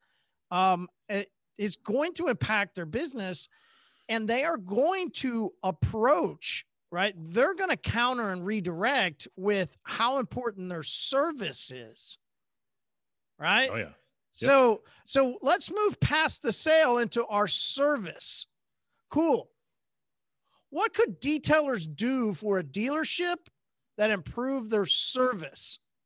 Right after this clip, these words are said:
Speaker 1: Why is it so important right now to go in? Why is it so important now if you could grow your business this exponentially? 'Cause remember, we've talked over the past year, right? Coming out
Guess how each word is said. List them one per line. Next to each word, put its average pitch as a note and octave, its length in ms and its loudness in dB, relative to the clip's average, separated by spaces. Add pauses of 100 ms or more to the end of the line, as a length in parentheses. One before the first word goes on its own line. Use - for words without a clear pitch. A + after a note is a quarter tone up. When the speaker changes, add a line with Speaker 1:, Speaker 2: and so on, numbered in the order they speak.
(580)
Speaker 1:
Why F#4+ 300 4
is D#4 100 0
it C4 120 -2
so E4 480 4
important C#4 600 -2
right A3+ 360 -2
now G#3 760 0 (640)
to A3+ 100 -2
go A3+ 360 4
in? D3+ 360 -6 (220)
Why C4 200 0
is A4 120 0
it A4 80 -2
so G4+ 220 -2
important C4 460 -4
now A#3 400 0
if E3 180 -8
you G3 120 -6
could D#3 240 -8
grow G3+ 380 0
your A#3+ 160 -4
business F#3+ 480 -4
this A3+ 340 -4
exponentially? G#3+ 760 -6 (420)
'Cause A#3 160 -4
remember, C#4+ 380 -2
we've A#3+ 300 -2
talked - 640 -2 (240)
over A3+ 180 -2
the B3 80 -2
past C4+ 460 -4
year, C4+ 240 -4
right? F3+ 320 -2 (100)
Coming E4 400 -2 (140)
out D4+ 320 0